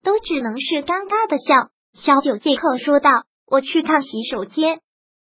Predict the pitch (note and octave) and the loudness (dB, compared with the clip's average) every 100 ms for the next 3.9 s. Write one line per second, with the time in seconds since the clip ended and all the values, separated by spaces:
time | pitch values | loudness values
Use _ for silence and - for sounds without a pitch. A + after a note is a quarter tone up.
0 | _ - E4 E4+ C#4+ B3+ - D#4+ D4 - | _ -2 0 2 2 2 2 2 0 -4
1 | C#4 - G3 - F#4 F#4+ _ _ - C#4 | -6 -4 -4 0 -2 -2 _ _ 0 4
2 | C#4 E4 C#4+ C#4+ B3+ B3 B3 D4 D4+ C4+ | 4 4 2 -2 0 2 4 4 4 2
3 | C#4+ C#4 A#3+ D4+ D4+ C#4+ B3 A3 | 2 0 -4 0 0 0 -6 -2